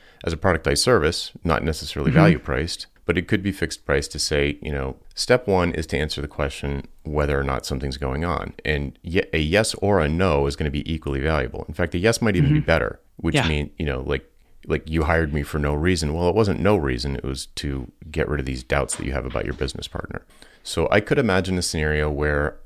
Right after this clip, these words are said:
Speaker 1: someone, a C P A, targets a particular kind of market that's gonna have a shoebox that's roughly the same size.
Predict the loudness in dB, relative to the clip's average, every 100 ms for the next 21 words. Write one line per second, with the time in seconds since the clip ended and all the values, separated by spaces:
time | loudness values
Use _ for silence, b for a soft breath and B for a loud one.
0 | -10 -8 -6 -4 -2 -2 -2 -4 -6 -6
1 | -4 -2 0 0 -2 -4 -8 -18 -14 -4
2 | -2 0 0 -2 -4 -4 0 0 0 0
3 | 0 0 0 0 0 -4 -6 -6 -2 -2
4 | -2 -6 -2 0 2 2 0 -2 -2 -2
5 | 0 -2 -2 -6 0 0 0 -2 -2 -4
6 | -4 -4 -4 -4 -6